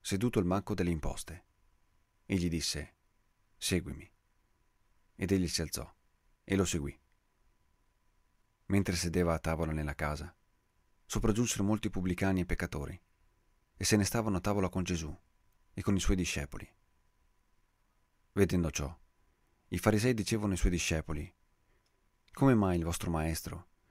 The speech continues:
mangia insieme ai pubblicani e ai peccatori?" Udito questo, disse: "Non sono i sani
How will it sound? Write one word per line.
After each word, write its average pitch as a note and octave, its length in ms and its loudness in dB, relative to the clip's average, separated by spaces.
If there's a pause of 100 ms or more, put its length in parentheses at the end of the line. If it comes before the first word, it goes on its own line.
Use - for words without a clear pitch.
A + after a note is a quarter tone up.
(220)
mangia G#2 260 4
insieme A2 260 2
ai F#2+ 80 2
pubblicani G2 460 0
e F#2 40 2
ai F2 60 -2
peccatori?" E2+ 580 -4 (1500)
Udito G2 340 0
questo, - 540 -4 (160)
disse: E2 560 -2 (920)
"Non G#2+ 140 4
sono A#2 200 4
i G2 60 4
sani D#2 480 -2